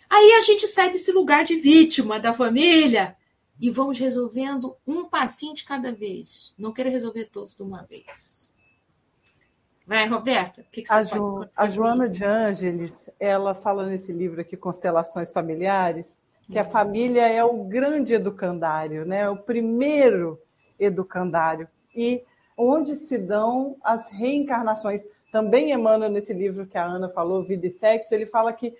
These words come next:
Speaker 2: tirando a humanidade em si, a família, ela é a instituição mais importante,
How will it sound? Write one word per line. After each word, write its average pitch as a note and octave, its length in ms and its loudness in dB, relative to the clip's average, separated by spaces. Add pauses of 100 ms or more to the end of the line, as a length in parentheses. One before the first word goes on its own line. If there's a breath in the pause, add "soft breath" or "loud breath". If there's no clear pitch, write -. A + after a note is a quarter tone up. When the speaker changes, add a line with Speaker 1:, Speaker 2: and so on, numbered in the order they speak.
(120 soft breath)
Speaker 2:
tirando C#4+ 460 4
a C#4 60 8
humanidade G#3+ 840 2
em F#3 60 -6
si, B3+ 320 -4
a A#3 100 4
família, A3+ 960 -2 (360 soft breath)
ela A#3+ 440 4
é A#3 160 0
a C4 100 0
instituição C4 680 -6
mais D4+ 420 0
importante, G3+ 840 -4